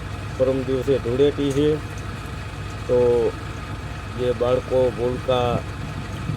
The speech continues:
બાલ મંદિરમાં હોળી અને ધૂળેટીની રંગત માણે છે, એકાબીજા રંગ ઉડાડે છે, હોળી કરે, ખજૂર ખાય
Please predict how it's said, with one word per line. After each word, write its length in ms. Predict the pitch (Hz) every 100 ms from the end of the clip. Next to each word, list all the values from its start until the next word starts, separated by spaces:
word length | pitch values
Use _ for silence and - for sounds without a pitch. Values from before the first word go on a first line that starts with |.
| - - - 120
બાલ 180 | 123
મંદિરમાં 840 | 127 127 127 127 123 120 123 123 113 - - - - - - - - - - - - - - - - - 123
હોળી 380 | 120 127 135 135
અને 480 | 131 127 127 127 120 - -
ધૂળેટીની 800 | 123 131 127 127 127 127 127 120 101 - - - -
રંગત 280 | 127 127 127 120
માણે 340 | 120 123 127 123
છે, 320 | 110 123 117
એકાબીજા 500 | - 120 117 120 117
રંગ 360 | 113 117 117 120
ઉડાડે 360 | 120 117 117
છે, 280 | 101 120 120
હોળી 480 | 117 113 117 113 -
કરે, 240 | 113 110 107 -
ખજૂર 380 | 117 104 120 107
ખાય 240 | 110 110